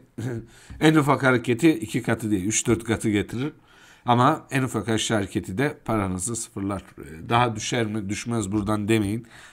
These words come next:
Ben çok proje gördüm. Buradan düşmez dedik. Daha da, e, düştü. O yüzden dikkat etmekte fayda var. Yani bu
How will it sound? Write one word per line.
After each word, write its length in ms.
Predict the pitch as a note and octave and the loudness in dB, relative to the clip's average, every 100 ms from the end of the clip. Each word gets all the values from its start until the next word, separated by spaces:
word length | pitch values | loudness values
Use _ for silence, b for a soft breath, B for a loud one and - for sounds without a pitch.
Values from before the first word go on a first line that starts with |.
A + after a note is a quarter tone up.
| B | B
Ben 140 | G#2 | -2
çok 220 | F2 A2+ | 0 -2
proje 320 | - G#2+ F#2+ A2 | 0 -2 0 0
gördüm. 320 | F#2+ F2+ G#2 - | 0 -4 -8 -6
Buradan 440 | G#2 G#2+ A2+ G#2 | -2 0 0 -2
düşmez 420 | G2+ - G#2+ F#2 | -6 -4 -6 -4
dedik. 260 | G2 A#2+ - - B B B B G#2+ | -6 -6 -10 -20 B B B B 6
Daha 260 | G#2 A#2+ | 10 10
da, 200 | G#2 F#2+ F2+ | 10 2 -4
e, 280 | F2 F2+ E2+ | -6 -4 -4
düştü. 380 | F2 - A#2+ B2 | -4 -4 -6 -6
O 140 | F#2 G#2+ | -4 -2
yüzden 400 | G2 A2 G#2 G2 | -2 -6 -8 -12
dikkat 280 | F#2 A2+ | -4 -2
etmekte 580 | G#2+ F#2+ F#2 F#2 B2+ C3 B B B B | -2 -6 -12 -8 -6 -6 B B B B
fayda 280 | A#2 A2 A2+ | -2 0 0
var. 100 | G#2 | 0
Yani 260 | C3+ B2+ - | -2 -4 -8
bu 260 | A2+ D3 | -4 -4